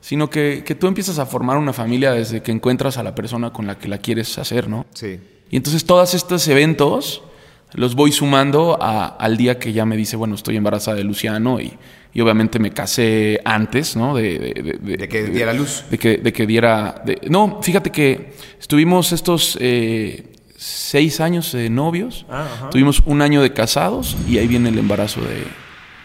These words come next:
Speaker 1: de Luciano y, y bueno, pues fue muy bello. Todo fue un esfuerzo, que eso lo hace también muy bonito, ¿no? No fue, es difícil, ¿eh?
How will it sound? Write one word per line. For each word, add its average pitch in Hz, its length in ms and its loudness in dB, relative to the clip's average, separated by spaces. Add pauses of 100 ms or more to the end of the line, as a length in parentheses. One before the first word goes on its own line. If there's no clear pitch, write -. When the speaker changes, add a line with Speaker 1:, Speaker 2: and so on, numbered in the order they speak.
(180)
Speaker 1:
de 98 100 -8
Luciano 107 580 -2
y, - 480 -8
y - 60 -12
bueno, 117 200 -2
pues - 120 -14
fue 113 100 -4
muy 113 180 0
bello. 113 380 -4 (360)
Todo 190 180 6
fue 196 140 2
un 196 80 6
esfuerzo, 160 440 0
que - 80 -2
eso 147 120 0
lo 147 60 6
hace 143 120 0
también 127 220 2
muy 131 100 0
bonito, 123 340 -2
¿no? 113 160 -8 (640)
No - 100 -8
fue, 123 580 -2
es 110 160 -8
difícil, 127 520 -6
¿eh? 123 140 -12